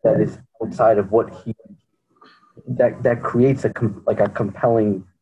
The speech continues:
like, a, a, like, I don't know what you call it in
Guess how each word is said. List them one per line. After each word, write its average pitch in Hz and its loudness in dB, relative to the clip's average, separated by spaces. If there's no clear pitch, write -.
like, 92 -2
a, 95 2
a, 90 -2
like, 95 -6
I 110 2
don't 113 2
know 113 2
what 104 0
you - -8
call 135 2
it 95 -2
in 98 -4